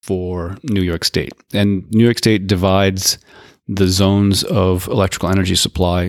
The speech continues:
into letters, letter zones. New York City is in Zone J. The reason for that provision in the law is that right now, all the wires that carry electricity into New York City are very close to full capacity.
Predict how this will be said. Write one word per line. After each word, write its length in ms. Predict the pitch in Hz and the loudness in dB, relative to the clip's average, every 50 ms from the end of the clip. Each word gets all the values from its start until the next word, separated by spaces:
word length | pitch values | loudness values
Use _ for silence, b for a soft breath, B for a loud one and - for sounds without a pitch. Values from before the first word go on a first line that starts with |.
| - - 110 | -6 -6 -6
into 180 | 107 92 95 | -4 -2 -2
letters, 520 | 95 92 90 90 85 90 92 90 - - - - - 147 135 - | 0 0 0 0 0 0 0 0 0 -2 -4 -6 -12 -12 -10 -6
letter 240 | - 95 92 95 95 | -4 -2 0 0 0
zones. 380 | 87 92 87 85 90 95 90 B B B B B B B | 0 0 -2 -4 -4 -6 -6 B B B B B B B
New 100 | 107 104 | 0 2
York 180 | 107 107 104 - | 4 2 2 2
City 420 | - - 104 104 110 113 110 - - | 0 0 2 4 4 2 2 0 -2
is 160 | - 117 95 | -4 -2 0
in 180 | 104 95 95 92 | 0 0 0 0
Zone 320 | 90 98 95 95 92 92 | 0 0 0 0 0 0
J. 400 | 90 98 98 92 92 92 92 90 - - _ _ _ _ _ _ | 0 0 0 0 0 0 -2 -4 -6 -10 _ _ _ _ _ _
The 160 | - 110 107 | -2 -2 -2
reason 380 | 98 101 131 175 202 - - - | 0 2 0 0 2 0 0 -2
for 140 | - - 101 | 0 -2 -2
that 320 | 95 110 110 - - _ - | -2 -2 -2 -2 -4 _ -2
provision 400 | - 101 98 110 104 104 101 87 | -2 2 2 2 2 2 0 0
in 100 | 92 92 | -2 -2
the 80 | 85 | -2
law 400 | 90 92 104 110 95 87 87 87 | -2 0 0 0 0 0 -2 -2
is 260 | - 160 123 98 90 | -4 -4 -6 -6 -2
that 260 | 92 98 95 - - - | 0 0 -2 -2 -2 -8
right 300 | - 104 107 139 180 - | -4 -2 0 0 0 0
now, 460 | - 135 131 101 92 90 90 90 87 B B B B B B B B B B B B B _ _ _ | 2 2 2 2 0 0 -2 -2 -4 B B B B B B B B B B B B B _ _ _
all 220 | 113 127 160 180 | 0 0 2 2
the 80 | 156 131 | 2 0
wires 560 | 104 104 104 92 78 62 50 - - - - - - | 2 2 0 0 0 -4 -8 -8 -6 -6 -6 -4 -4
that 160 | - - - | -6 -6 -4
carry 280 | - - 120 127 123 120 | -2 -2 0 0 0 0
electricity 640 | 107 107 107 104 - - 117 107 - 90 80 80 78 - - | 0 -2 -2 -4 -2 -2 -2 -2 -2 -2 -4 -6 -6 -4 0
into 260 | 120 127 135 - 113 | 0 0 2 2 2
New 140 | 107 110 113 | 2 2 2
York 320 | 107 98 95 98 92 - | 4 4 2 2 0 0
City 400 | - 120 120 95 95 92 90 - - | 0 0 0 0 0 -2 -2 -4 -6
are 100 | 113 104 | -4 -4
very 300 | 95 90 113 113 117 113 | -2 0 2 2 2 2
close 360 | - - - 104 95 92 - - | 0 -2 -2 -2 -2 -2 -4 -6
to 100 | - 95 | -8 -10
full 240 | - - 92 90 - | -6 -4 -4 -4 -4
capacity. 680 | - 82 - 90 78 - - - 82 71 - - - | -8 -8 -6 -6 -8 -6 -8 -8 -10 -10 -12 -18 -20